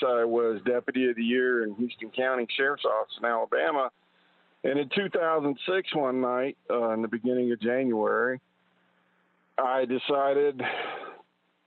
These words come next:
"I've had enough of this life. I have created my own little, um, dealing with infidelity, dealing with alcoholism. Um,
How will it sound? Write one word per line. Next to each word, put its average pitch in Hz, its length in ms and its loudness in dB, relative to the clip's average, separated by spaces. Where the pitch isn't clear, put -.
"I've 120 180 -2
had 139 200 0
enough 135 340 0
of 196 140 -2
this 185 240 -2
life. 117 420 0
I 123 180 0
have 127 280 0
created 139 480 2
my 131 200 0
own 135 220 0
little, 139 160 0
um, 107 560 -2
dealing 139 360 2
with 131 120 2
infidelity, 156 840 0
dealing 135 340 0
with 123 120 0
alcoholism. 135 1200 0
Um, 101 480 0